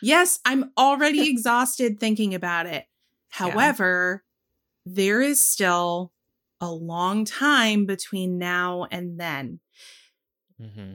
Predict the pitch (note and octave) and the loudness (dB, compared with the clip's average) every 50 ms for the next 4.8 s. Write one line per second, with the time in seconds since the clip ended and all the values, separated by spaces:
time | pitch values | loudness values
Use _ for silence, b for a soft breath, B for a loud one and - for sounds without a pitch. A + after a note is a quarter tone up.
0 | F#2+ - G#3+ A3+ B3+ C#4+ D#4 D4+ C#4 C#4 C4+ C4 C4 B3+ B3+ B3+ B3 - A#3 A3 | -2 0 2 4 6 6 6 6 4 4 4 6 8 8 8 6 6 4 2 2
1 | G3+ G3 G3 - - G3+ F#3 F3+ - - F#3 F#3 F#3+ F#3+ F#3+ G3 G3 F#3+ F#3+ F#3 | 4 4 2 2 2 2 2 0 0 0 -2 0 0 0 0 2 2 2 2 0
2 | F#3+ F3+ - - F#3+ F3+ F3+ F3 F3 E3 - - D#3+ D#3+ E3 F#3+ G#3 G#3 - C#4 | 0 -2 -2 -2 0 0 0 0 -2 -4 -4 -4 -4 -2 -2 -2 -4 -4 -4 -4
3 | C#4+ C#4 - - - F#3+ F#3 F3 F3 - - - - E3 D#3 D#3+ E3+ F3+ F#3+ G#3 | -4 -4 -6 -8 -4 -2 -2 -2 -2 -4 -6 -6 -6 -6 -6 -4 -4 -2 -2 -2
4 | A3+ A#3 A3+ B3 A#3+ A#3+ B3 C4 C#4 D4+ - - - - - | -2 -2 -2 -2 0 0 2 2 0 0 -2 -6 -12 -20 -20